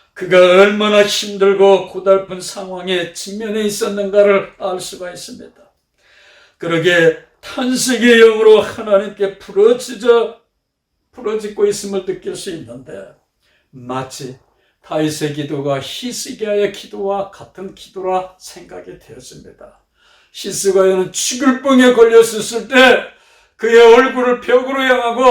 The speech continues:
하나님 앞에 간절히 눈물로 금식하며 기도하자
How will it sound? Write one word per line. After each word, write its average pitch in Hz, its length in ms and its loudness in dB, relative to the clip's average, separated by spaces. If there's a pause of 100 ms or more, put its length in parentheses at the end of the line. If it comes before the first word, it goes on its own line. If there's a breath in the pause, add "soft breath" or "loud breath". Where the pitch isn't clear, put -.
하나님 262 600 -4
앞에 247 380 0
간절히 359 1400 0
눈물로 285 520 -6
금식하며 214 720 -14
기도하자 - 840 -8